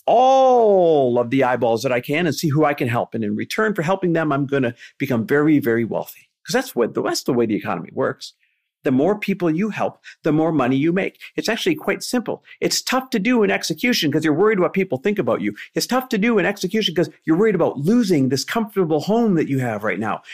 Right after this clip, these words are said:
It's tough to do in execution because, well, you know, everybody always told you that you gotta live a little. But what if you didn't?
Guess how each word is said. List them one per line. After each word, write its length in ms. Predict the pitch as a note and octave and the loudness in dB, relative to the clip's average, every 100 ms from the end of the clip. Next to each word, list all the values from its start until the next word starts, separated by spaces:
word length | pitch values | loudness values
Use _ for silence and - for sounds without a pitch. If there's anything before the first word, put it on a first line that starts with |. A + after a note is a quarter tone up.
| - | -4
It's 140 | F#3+ F#3+ | -4 -2
tough 220 | C4+ C4+ | -4 -2
to 60 | |
do 160 | A3+ B3 | 0 2
in 80 | G3 | 2
execution 600 | A3 F3 - B3+ - D3 | -2 -6 -2 -2 0 0
because, 340 | C#3+ D3 C3+ - - _ | 2 2 -2 -4 -20 _
well, 160 | F#3+ F#3 | 0 2
you 160 | A3 G#3+ | 2 0
know, 340 | A#2+ D#3+ - _ - | 0 -4 -10 _ -2
everybody 460 | G3 G#3+ G3+ G3+ | 0 2 2 4
always 380 | G3 G#3 G#3 G3+ | 4 4 2 0
told 320 | G#3+ B3 F#3 | 2 0 2
you 80 | D#3 | 2
that 160 | F#3+ D3+ | 2 0
you 80 | |
gotta 180 | E3 C#3+ | 0 0
live 280 | D#3 G3 A#3 | 2 4 4
a 40 | |
little. 460 | D#3 B2+ A2+ D#3+ F#3 _ _ _ _ | 2 2 0 -2 -8 _ _ _ _
But 120 | G3 | -2
what 160 | F3 D4 | 0 0
if 140 | D#4 | 0
you 100 | C#4+ | -2
didn't? 340 | - B3 D3+ | 0 0 -2